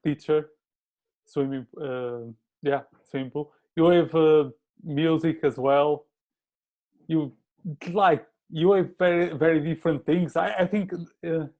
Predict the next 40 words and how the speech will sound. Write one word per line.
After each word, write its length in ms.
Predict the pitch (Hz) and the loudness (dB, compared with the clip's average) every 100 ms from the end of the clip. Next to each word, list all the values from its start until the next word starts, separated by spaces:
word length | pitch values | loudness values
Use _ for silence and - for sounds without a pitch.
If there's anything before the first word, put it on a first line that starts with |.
| _ _ - | _ _ -8
it's 100 | 170 | 0
like 180 | 180 170 | 2 2
I 100 | 185 185 | 0 2
have 220 | 208 147 | 2 0
work 540 | 160 196 208 190 190 | 2 4 4 2 -4
in 280 | - 156 151 | -8 -4 -2
a 80 | 156 | 2
lot 180 | 160 170 | 2 0
of 140 | 160 - | -2 -4
different 520 | 175 156 - 151 139 - | -6 -4 0 -2 -2 -6
things 240 | 165 139 | -6 -4
as 100 | 143 | -4
well, 440 | 120 143 156 151 - _ _ | -2 -2 0 -4 -8 _ _
and 180 | 156 147 | -6 -2
probably 400 | 175 185 190 175 | 0 2 0 -2
it's 140 | 151 - | -4 -2
like 220 | 170 147 _ - 143 | -2 -4 _ -20 -2
that, 180 | 165 170 | 0 0
that, 160 | 180 170 - | 0 -2 -2
thi-, 140 | 170 - 165 | -12 -12 -4
that 160 | 175 175 - | -2 -2 0
both 240 | 175 160 | -2 -2
things 380 | 160 170 156 _ _ _ _ | -4 -4 -6 _ _ _ _
connect 360 | 165 165 170 - | -2 0 0 -2
us, 200 | 139 - - | -4 -4 -6
like, 240 | 147 135 _ _ _ _ | -4 -4 _ _ _ _
to 60 | 156 | -4
make 280 | 156 156 - _ _ - | -2 -2 -4 _ _ 0
probably 560 | 165 147 143 143 131 _ _ | 0 2 0 0 -2 _ _
a 60 | 143 | -4
better 540 | 143 165 156 147 147 - | 0 0 2 0 -2 -2
understanding 840 | 170 160 147 - 170 156 147 143 135 | -4 -2 -4 -2 -4 -4 -4 -6 -6
of 120 | 147 - - | -6 -6 -8
the, 340 | 139 147 139 | 0 2 2
the 120 | 127 | 0
cosmos 560 | 131 156 156 143 127 - _ _ | -2 -2 -2 -6 -10 -12 _ _
when 220 | 160 156 151 | -2 0 0
we 100 | 151 | -2
create, 340 | - 156 151 | -4 -4 -2
like, 220 | 156 147 | -2 -6